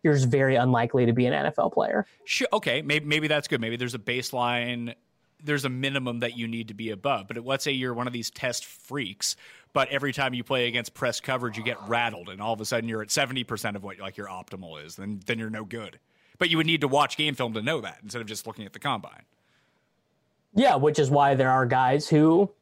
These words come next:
Speaker 1: crush the combine who suck in the N F L, right? Like, there, there are always gonna be Corey Davises and Corey Colemans and stuff who crush and are even good in college, even put up stats in college, but, you know, they just never became refined enough at what N F L teams were asking them to do.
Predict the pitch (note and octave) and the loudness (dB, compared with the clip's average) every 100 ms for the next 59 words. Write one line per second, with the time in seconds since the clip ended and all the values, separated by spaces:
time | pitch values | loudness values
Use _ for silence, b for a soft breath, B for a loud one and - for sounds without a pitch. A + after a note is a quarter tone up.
0 | _ - D3 C3+ C#3 B2+ C3+ C3+ D#3 G3 | _ 0 0 0 -2 2 2 4 4 4
1 | G3+ C#3 C3+ A#2+ C3 - - - C#3+ B2+ | 4 6 6 6 4 0 -6 2 2 2
2 | - - C3+ A#2+ A#2+ C#3+ - F3 C3+ C3 | -2 0 2 2 2 2 2 4 2 2
3 | C3 B2 C3 C3 B2 C3+ C3 C#3+ F3 F3+ | 2 4 4 6 6 4 6 6 6 4
4 | E3+ D3+ B2+ B2+ B2 A#2+ - B B B | 4 4 6 6 8 6 4 B B B
5 | - F#3+ D#3 C#3+ C#3 C3+ D#3+ E3+ F#3+ F#3 | 2 4 6 6 4 6 6 6 6 4
6 | F#3+ D3 C3 C3 C3 A#2+ B2+ A#2+ D3 C#3+ | 4 4 6 6 6 4 2 2 4 4
7 | C#3+ D3 C3 B2+ - C#3 B2+ E3+ D#3 F3+ | 4 6 6 4 2 4 4 4 6 6
8 | F3 C#3 D3+ C3+ C#3 D#3 B2+ B2 B2+ B2 | 6 6 6 4 4 4 6 4 4 4
9 | C#3 B2+ G#2+ - B2+ C3 B2 B2 A#2 C#3 | 4 2 2 0 0 2 0 -2 2 4
10 | D3+ B2+ - C3 C3 - B B D3 B2 | 6 4 2 2 2 -2 B B 2 4
11 | B2 A#2+ B2 - B2 A#2+ C3 B2 A#2+ A#2+ | 4 4 0 0 0 2 2 2 4 4
12 | B2 - C3+ C3 C3 D3 - F#3 D3 B2+ | 2 2 2 4 4 4 4 2 2 4
13 | B2 A2+ B2+ B2 B2 - B2+ A#2+ A#2 C3 | 4 2 0 0 -2 0 0 2 2 2
14 | - C3+ C#3 - B2+ D3 D3+ | -2 -4 -4 -2 2 4 4